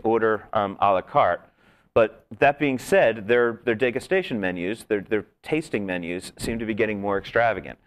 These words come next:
Seems to say something about the economy. Then today I get an email. It basically says that Shabu,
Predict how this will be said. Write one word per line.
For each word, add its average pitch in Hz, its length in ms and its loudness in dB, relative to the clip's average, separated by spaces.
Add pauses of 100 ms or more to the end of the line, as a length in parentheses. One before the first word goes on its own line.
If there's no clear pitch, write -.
(280)
Seems 208 220 0
to 180 80 -2
say 190 180 2
something 156 260 -2
about 123 220 2
the 120 140 0
economy. 117 480 -2
Then 156 240 2
today 175 400 4
I 131 60 4
get 123 180 4
an 104 200 0
email. 104 480 0 (440)
It - 120 -16
basically 156 440 2
says 123 380 0
that 110 260 2
Shabu, 113 800 0